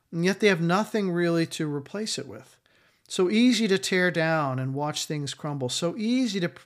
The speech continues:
pursue kind of moral, spiritual, sexual, political anarchy.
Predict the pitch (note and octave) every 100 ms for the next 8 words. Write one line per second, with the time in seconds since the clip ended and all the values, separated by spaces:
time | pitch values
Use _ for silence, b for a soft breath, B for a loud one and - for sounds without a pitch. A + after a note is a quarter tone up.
0 | _ - E3 - F#3+ F3 E3+ D3+ C3 D#3
1 | E3+ E3 E3+ E3+ - E3+ E3 - D#3+ D#3+
2 | B B B - F#3+ E3+ - F3 D#3+ -
3 | D3 D#3 B2 D3+ - D3+ D3+ C#3 C3 -
4 | -